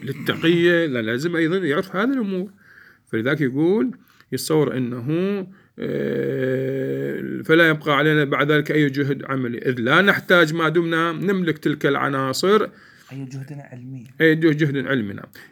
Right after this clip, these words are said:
Speaker 1: إذ لا نحتاج إلى، آه، ما دمنا، آه، نملك تلك العناصر إلا إلى مجرد استخراج الروايات والنصوص من مواضعها، لكي تضاف إلى العناصر المشتركة ويستنبط منها الحكم الشرعي،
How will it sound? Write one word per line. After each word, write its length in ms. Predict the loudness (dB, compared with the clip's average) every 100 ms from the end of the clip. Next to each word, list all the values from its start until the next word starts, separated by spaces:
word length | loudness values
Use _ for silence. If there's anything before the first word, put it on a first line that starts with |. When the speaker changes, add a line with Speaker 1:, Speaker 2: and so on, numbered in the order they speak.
| _ 0
Speaker 1:
إذ 140 | 2
لا 160 | 4 4
نحتاج 540 | 4 2 2 4 4
إلى، 380 | 2 2 0 -2
آه، 400 | -4 -4 -2 -2
ما 220 | 0 0
دمنا، 440 | 4 4 2 -2 -6 -16 -20 _ _ _
آه، 340 | -2 0 2 2
نملك 340 | 0 0 0
تلك 260 | -2 -2 0
العناصر 600 | 0 -2 -2 -4 -2 0
إلا 440 | 2 2 4 4
إلى 220 | 6 4
مجرد 440 | 4 4 6 6 4
استخراج 560 | 2 0 2 2 2
الروايات 720 | 2 0 2 2 2 2 0 0
والنصوص 720 | 2 4 2 -2 -4 -4 -4 0
من 80 | 4
مواضعها، 680 | 4 2 -2 -6 -8 -10 -14 -18 -20 _ _ _ _
لكي 540 | 6 8 8 8 6 2 -10 _ _ _
تضاف 540 | -4 -2 0 0 0 0
إلى 260 | 2 4
العناصر 460 | 4 2 2 4 4
المشتركة 920 | 2 2 0 0 0 0 -2 -4 -4 -10 _ _
ويستنبط 500 | 4 6 6 4 2
منها 160 | 2 2
الحكم 300 | 2 -2 -4
الشرعي، 840 | -6 -6 -6 -8 -10 -10 -12 -12